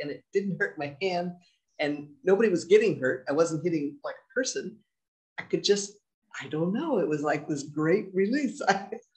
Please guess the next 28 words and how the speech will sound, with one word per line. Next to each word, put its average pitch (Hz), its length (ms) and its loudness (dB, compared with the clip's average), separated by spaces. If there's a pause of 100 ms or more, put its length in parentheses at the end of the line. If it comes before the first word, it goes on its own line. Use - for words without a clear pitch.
(160)
I 147 220 6
highly 175 300 2
recommend 214 600 0
it. - 140 -8 (600)
Um, 151 380 -6 (200)
but 180 160 2
when 190 80 4
I 190 60 4
got 185 160 2
back 190 180 2
to - 60 -10
Seattle, 175 400 2
I 165 200 -2 (120)
wasn't 180 280 -2
able 156 240 -2
to 143 180 0 (500)
continue 165 420 -2
with 131 160 2
it. - 160 -8
So, 139 380 -4 (380)
so 165 160 -10
sadly, 151 480 0 (1160)
it 156 100 -2
was, 143 240 -8
it 170 60 0
was 147 160 0
limited 151 460 0
to 131 260 -4